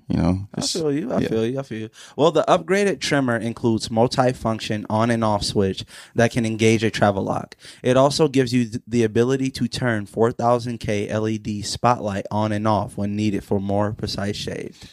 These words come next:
Speaker 1: Also, the Lawnmower four point oh even allows you to customize your trim through the additional guard lengths from one through four. So if you wanted to give your, your balls a s-, a fade, you could just give it to it.
Speaker 2: A ball fade? <laughs>
Speaker 1: <laughs>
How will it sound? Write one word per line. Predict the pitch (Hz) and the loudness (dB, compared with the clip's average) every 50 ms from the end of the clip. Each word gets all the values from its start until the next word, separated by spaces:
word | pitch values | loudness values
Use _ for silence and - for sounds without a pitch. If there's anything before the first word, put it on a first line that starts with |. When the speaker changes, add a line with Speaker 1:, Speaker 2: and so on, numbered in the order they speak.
| _ _ _ - _ _ _ | _ _ _ -20 _ _ _
Speaker 1:
Also, | - 110 123 117 - 98 95 90 90 90 | 2 2 2 2 2 -2 -4 -4 -4 -6
the | 87 87 87 | -6 -8 -6
Lawnmower | 87 90 92 95 95 92 92 90 90 90 87 - _ _ | -4 -2 -2 0 0 0 0 0 0 0 -2 -4 _ _
four | - 98 107 117 | -4 -2 -2 -2
point | - - 120 107 95 | -2 0 0 2 2
oh | 87 87 87 | 4 4 4
even | 90 95 95 87 | 4 4 4 4
allows | 85 85 87 87 87 82 | 4 4 4 2 2 0
you | 85 78 | -2 -6
to | 80 76 | -8 -8
customize | - - - 101 98 - - 95 90 87 85 85 82 82 80 - - | -6 -2 -2 0 0 0 2 4 4 6 6 4 4 2 2 0 -4
your | 82 | -6
trim | - - - - - 113 104 90 82 | -6 -4 -4 -2 2 2 4 4 2
through | - - - 82 80 | 0 0 -2 0 0
the | 76 | 0
additional | 73 71 - 92 95 - - 98 92 87 | 0 0 2 0 2 2 4 4 2 2
guard | 82 - 82 80 82 76 | 2 2 2 4 4 2
lengths | 78 78 76 73 - - | 2 0 0 0 -2 -4
from | - 71 71 71 | -4 -2 0 2
one | 76 80 85 87 85 | 2 4 4 4 4
through | - - 85 82 | 2 2 -2 -2
four. | - - 85 - - - - _ _ _ _ - | 0 0 2 2 2 2 0 _ _ _ _ -8
So | - - 90 80 80 | 0 2 2 2 2
if | - 82 - - | 2 -2 -2 0
you | 87 | 2
wanted | 85 85 85 82 80 | 4 6 6 4 4
to | - 80 | 2 0
give | 80 85 78 78 73 | 0 2 0 0 0
your, | 76 73 73 69 - - - _ _ - | 0 0 0 0 -2 -4 -6 _ _ -8
your | - - 67 | -4 -4 -4
balls | 76 78 80 80 78 78 73 82 | 0 2 4 4 4 4 2 0
a | - | -4
s-, | - - - _ - | -6 -8 -10 _ -10
a | - 50 - - - | -12 -12 -12 -8 0
fade, | - 92 90 82 85 85 - - | 2 4 4 4 0 -2 -6 -6
you | - - | -6 -6
could | - - - - - - _ _ _ | -4 -4 -4 -6 -8 -14 _ _ _
just | - - - - | -12 -12 -8 -2
give | - - - | -2 -2 -2
it | - - - | -2 -6 -8
to | - - - | -10 -8 -8
it. | - - _ _ - | -8 -8 _ _ -10
Speaker 2:
A | 117 113 104 | -10 -10 -10
ball | 98 95 101 113 110 110 110 110 120 117 | -8 -4 -2 -2 0 0 -2 -2 -4 -8
fade? | - - - - 110 113 120 127 135 139 - | -10 -10 -8 -6 -6 -6 -6 -6 -4 -2 -2
<laughs> | 453 415 349 - - 151 - _ _ - 202 156 135 - - - - - - 208 _ - | -2 -2 -2 0 0 -2 -2 _ _ -4 0 0 0 0 0 -8 -6 -4 -6 -4 _ 0
Speaker 1:
<laughs> | 139 - - | -2 0 2